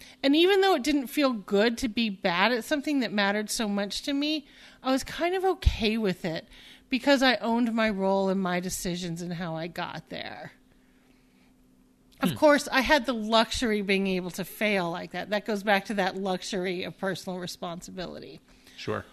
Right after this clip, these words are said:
Speaker 1: But by owning it, I didn't let it crush me. I got a different job.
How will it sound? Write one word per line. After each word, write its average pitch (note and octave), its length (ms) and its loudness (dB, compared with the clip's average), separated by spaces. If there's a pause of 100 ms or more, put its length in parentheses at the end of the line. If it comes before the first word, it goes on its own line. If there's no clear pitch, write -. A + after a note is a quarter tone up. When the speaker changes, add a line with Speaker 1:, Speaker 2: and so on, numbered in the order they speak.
(240)
Speaker 1:
But B3 160 0
by B3+ 180 4
owning E4+ 420 2
it, B3 140 2
I A#3+ 120 0
didn't C#4 260 -2
let C4 160 0
it - 120 -4
crush - 540 -2
me. E3+ 360 -6
I G3+ 120 -2
got F#3 220 0
a F3 60 -2
different D4 500 0
job. G3 460 2